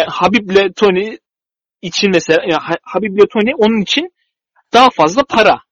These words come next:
Onları önemsediğinden daha fazla bir şey gibi geliyor şu anda bana yani.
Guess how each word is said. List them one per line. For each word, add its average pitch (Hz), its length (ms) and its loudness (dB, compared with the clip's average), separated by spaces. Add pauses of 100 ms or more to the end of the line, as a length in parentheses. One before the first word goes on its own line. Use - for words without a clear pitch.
(180)
Onları 165 320 4
önemsediğinden 165 760 0
daha 180 220 4
fazla 151 300 0 (1000)
bir 196 140 -4
şey 220 260 2
gibi 156 200 -4
geliyor 120 280 -4
şu 123 160 -8
anda 120 220 -8
bana 107 160 -12
yani. 92 280 -14